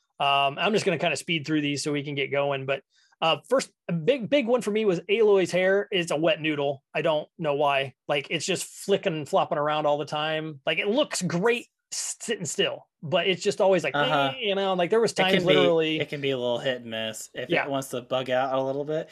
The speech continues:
Speaker 2: And this happens Zero Dawn too, so I think they're working off, like, Zero Dawn bones sometimes.
Speaker 1: Yeah. Another thing why I
Speaker 2: Um,
Speaker 1: feel like it should have been next
Speaker 2: yeah.
Speaker 1: gen right there, 'cause I think they could have got rid of that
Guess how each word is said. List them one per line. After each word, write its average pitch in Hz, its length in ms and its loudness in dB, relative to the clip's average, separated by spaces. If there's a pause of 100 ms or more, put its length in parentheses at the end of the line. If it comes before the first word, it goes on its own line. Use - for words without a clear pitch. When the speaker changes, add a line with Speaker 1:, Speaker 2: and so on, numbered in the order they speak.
(240)
Speaker 2:
And 180 120 4
this 170 100 -4
happens 160 320 2
Zero 135 260 0
Dawn 117 300 -6
too, 113 220 -8
so 113 120 -12
I 120 60 -14
think 127 180 -12
they're 117 120 -4
working 117 320 -8
off, 110 320 -8
like, 101 160 -8
Zero 101 220 -10
Dawn 95 240 -14
bones 90 320 -14
sometimes. 139 560 -8
Speaker 1:
Yeah. - 140 -20
Another 208 280 4
thing 190 280 2
why 156 220 2
I 160 40 0
Speaker 2:
Um, - 20 -2
Speaker 1:
feel 147 200 -2
like 139 140 0
it 139 60 -6
should 165 120 -4
have 147 60 -6
been 143 100 -6
next 135 180 -4
Speaker 2:
yeah. 113 60 -6
Speaker 1:
gen 147 180 -2
right 131 200 -2
there, 127 180 -4
'cause 131 140 -6
I 131 60 -2
think 147 180 -8
they 139 100 -6
could 147 120 -8
have 123 60 -8
got 131 180 -6
rid 127 120 -6
of - 60 -10
that - 200 -6